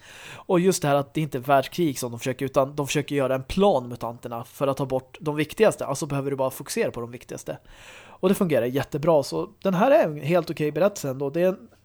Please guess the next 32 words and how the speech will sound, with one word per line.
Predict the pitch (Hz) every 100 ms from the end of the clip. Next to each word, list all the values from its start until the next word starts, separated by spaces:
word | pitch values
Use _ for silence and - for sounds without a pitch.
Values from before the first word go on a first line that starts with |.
| _ _ - - - -
skulle | - 196
jag | 190
sätta | 202 202
betyg | 202 220 240
på | - 170
den | 147
så |
skulle | 143 - 160
jag | 156
ge | 170
den | 160
en | 147
tre | 139 143 131
av | 123
fem. | - 107 139 170 -
För | 143
den | 135 139
är, | 139 - _ _ _
den | 214 214 165
är, | 151 147 - -
den | 233 226
är |
bra, | 165 160 180 220
men | 127 135
det |
är | 147
inte | 151 -
så | 175
här | 123 123 139
något | 139 135 -
jättemärkvärdigt. | 185 170 - - 151 139 196 214 - - _ - - - - - - _ _
Eh, | 123 123 123